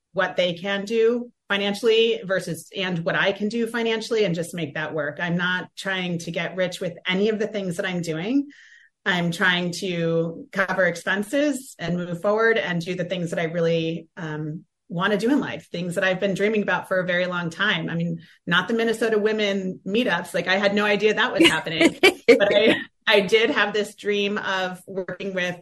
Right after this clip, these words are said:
Speaker 1: emerging companies and setting people up for success in any way that I could help them.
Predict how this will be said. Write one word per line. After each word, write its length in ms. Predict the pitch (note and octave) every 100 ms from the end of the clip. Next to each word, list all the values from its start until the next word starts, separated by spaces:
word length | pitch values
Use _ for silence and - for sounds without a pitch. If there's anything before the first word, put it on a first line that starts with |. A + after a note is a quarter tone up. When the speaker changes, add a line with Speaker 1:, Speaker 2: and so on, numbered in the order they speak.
| -
Speaker 1:
emerging 460 | G3 F3 F3 F3
companies 680 | E3+ E3+ E3 D#3+ D#3 D#3 D#3+
and 400 | - D#3 D#3 D#3+ E3 _ _ -
setting 280 | F#3+ E3+
people 300 | E3+ F#3+ E3+
up 160 | D#3+ D#3
for 100 | D#3
success 520 | D3+ D#3+ - D3+ D3
in 100 | C#3
any 180 | C#3 D3
way 140 | C#3+
that 100 | C#3+
I 120 | C3+ C#3+
could 160 | D3
help 200 | D3 C3
them. 300 | - F3+ F3